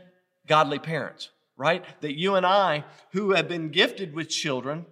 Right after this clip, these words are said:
God has blessed us with children, that we would seek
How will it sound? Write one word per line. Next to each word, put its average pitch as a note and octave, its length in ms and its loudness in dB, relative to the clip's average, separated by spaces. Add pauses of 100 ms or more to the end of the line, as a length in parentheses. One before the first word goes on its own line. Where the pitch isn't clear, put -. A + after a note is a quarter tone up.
God D#3 200 2
has C#3+ 120 -8
blessed A3 360 -2
us D3 120 -10
with D3 140 -12
children, D3+ 380 -10
that C#3+ 160 -12
we G#3+ 100 -8
would F3+ 180 -6
seek - 520 -6